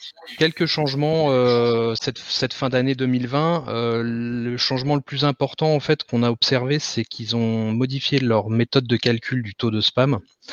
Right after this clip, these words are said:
Donc aujourd'hui, euh, ce taux de spam, il est calculé, euh, sur le nombre d'emails,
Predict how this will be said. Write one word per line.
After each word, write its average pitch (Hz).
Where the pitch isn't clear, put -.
Donc -
aujourd'hui, 123
euh, 110
ce -
taux 110
de 107
spam, 135
il 117
est 107
calculé, 113
euh, 104
sur -
le 104
nombre 110
d'emails, 117